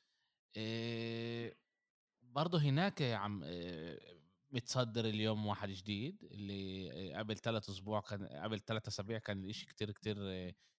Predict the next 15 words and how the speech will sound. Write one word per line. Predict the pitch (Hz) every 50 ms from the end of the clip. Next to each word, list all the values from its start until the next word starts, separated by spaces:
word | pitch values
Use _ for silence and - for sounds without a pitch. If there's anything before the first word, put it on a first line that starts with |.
| - - - -
صعب | - - 135 131 113 107 98
إنه | 98 92 90
يصير، | 87 90 - - 98 101 120 143 143
بس، | 117 90 - - - - -
إيه، | 87 87 87 85 85 85 85 85 82 82 82 78 78 - - - - _ _ _ -
هيو | 95 98 104 107 104 98 95
وصار. | 90 87 - - 95 95 107 151 202 - _ _ _ _ _ _ _ _ _ _ -
إيه، | 98 95 92 92 92 92 92 92 92 95 95 92 92 95
مانشستر | 95 110 123 - - 117 - - 104
سيتي، | - - 127 120 110
إيه، | 101 95 90 87 73 62 78 90 85 80 76 80
صارت، | - - 113 104 104 - _ _ -
إيه، | 92 90 90
محل | 85 80 - - 101 101
الأول. | 98 92 85 78 92 107 104 110 131 170 214 294 320